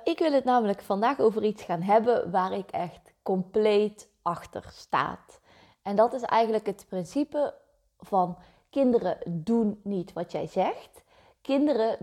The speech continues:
doen wat jij doet. En, eh, zoals jullie weten, eh, werk ik,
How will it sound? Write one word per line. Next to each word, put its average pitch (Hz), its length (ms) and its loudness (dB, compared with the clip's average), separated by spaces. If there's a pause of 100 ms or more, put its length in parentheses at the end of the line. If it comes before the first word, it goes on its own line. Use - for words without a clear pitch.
doen 247 380 0
wat 190 240 -4
jij 165 160 -4
doet. - 400 -12 (720)
En, 196 460 -2
eh, 180 380 -2
zoals 226 300 -2
jullie 185 240 -2
weten, 233 680 0
eh, 202 260 -8
werk 202 320 0
ik, - 80 -10